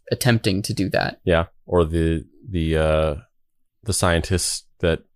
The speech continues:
Speaker 2: has, uh, M L S, I think. One, one of these terminal body, um, decay diseases, um, who just is spending millions of dollars to just turn himself into a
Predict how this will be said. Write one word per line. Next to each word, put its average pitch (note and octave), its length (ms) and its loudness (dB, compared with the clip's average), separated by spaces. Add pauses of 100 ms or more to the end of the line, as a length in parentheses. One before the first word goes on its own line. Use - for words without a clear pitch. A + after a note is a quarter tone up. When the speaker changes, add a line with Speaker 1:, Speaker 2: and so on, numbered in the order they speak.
(140)
Speaker 2:
has, E2+ 360 -2
uh, D2+ 580 2
M E2+ 100 2
L D2+ 200 2
S, G#2 160 0
I G#2 80 0
think. B2 320 -2 (680)
One, G2 160 2
one G2 260 4
of F#2+ 120 6
these F2 280 2 (440)
terminal E2+ 760 2
body, E2 880 0
um, C#2+ 480 -4 (140)
decay E2 760 0 (520)
diseases, D#2+ 640 0 (720)
um, D2+ 480 -2 (240)
who E2+ 180 0
just D#2+ 380 -2
is D#2 260 -4 (240)
spending F#2 720 2
millions G2 540 6
of E2 100 0
dollars E2 460 4
to E2 100 -10
just D#2 220 -6
turn F#2 200 2
himself E2 420 2
into D#2 300 0
a D2 80 -2